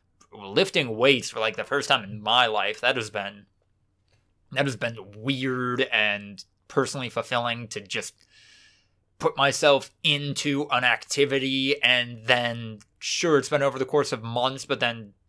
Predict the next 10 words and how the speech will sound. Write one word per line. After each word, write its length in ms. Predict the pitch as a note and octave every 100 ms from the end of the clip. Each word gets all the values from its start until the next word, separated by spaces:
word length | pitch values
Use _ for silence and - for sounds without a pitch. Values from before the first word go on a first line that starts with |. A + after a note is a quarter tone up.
| -
absolutely 880 | B2 B2 B2 - B2+ A2 C3 C3+ C3+
see 220 | B2+ -
a 60 | A#2+
demonstrable 600 | B2 A2+ B2 - B2+ A2+
change 500 | - B2+ B2 B2 A2+
because 280 | A2+ B2+ A#2+
of 60 |
my 140 | B2 B2
actions. 540 | B2+ B2 C#3+ C3+ B2+
That's, 420 | - A#2+ A#2 -